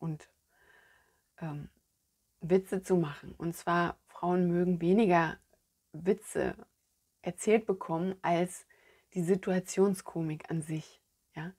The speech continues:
Damit kannst du halt unheimlich punkten, okay? So,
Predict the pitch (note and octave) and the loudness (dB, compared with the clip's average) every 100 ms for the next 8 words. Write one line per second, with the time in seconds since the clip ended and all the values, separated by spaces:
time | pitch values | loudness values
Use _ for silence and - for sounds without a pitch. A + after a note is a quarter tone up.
0 | _ _ _ _ E3+ F#3+ A#3 - - G3 | _ _ _ _ 8 8 8 4 0 0
1 | F#3 G3+ F3+ F3 - G#3 F#3 E3+ F3 - | 0 2 2 2 -2 0 2 4 2 -2
2 | - F#3+ F#3 - - - _ _ _ _ | 0 2 2 -6 -16 -18 _ _ _ _
3 | _ _ _ _ D#3 - E3 E3 F#3 _ | _ _ _ _ -18 -10 -6 -6 -8 _
4 | _ _ _ _ _ - - _ _ _ | _ _ _ _ _ -20 -20 _ _ _
5 | - D#3+ C#3+ | -12 -12 -12